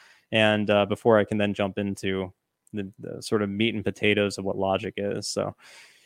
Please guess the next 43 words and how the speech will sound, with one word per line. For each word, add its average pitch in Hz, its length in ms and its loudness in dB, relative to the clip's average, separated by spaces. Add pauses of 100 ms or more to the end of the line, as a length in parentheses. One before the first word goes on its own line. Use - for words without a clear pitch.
(220)
that 127 380 10
is, 139 600 6
if - 140 0
you 135 80 6
can 131 120 2
get 143 200 10
over 151 200 8
that 127 160 8
hurdle, 110 520 4
for 117 100 2
those 113 260 4
that 110 120 0
can 107 100 -6
get 113 140 4
over 110 180 4
that 104 160 4
hurdle, 104 320 0
then 110 180 2
you 110 80 0
can 113 140 -4
jump, 104 300 -4
'cause 117 280 2
you 127 140 -6
can 117 100 -2
jump 107 240 -2
right 120 200 6
into 113 440 0
then 104 400 -4 (540)
how, 160 520 6 (720)
why 143 200 8
the 196 120 4
fallacies 120 500 4
exist, 95 640 -8 (320)
how 143 180 8
they 165 100 8
relate 113 380 6
to 110 160 -4
the 104 100 -4
law 104 280 4
of 104 80 -2
identity 101 480 -2
and 95 100 -6
existence, 95 640 -12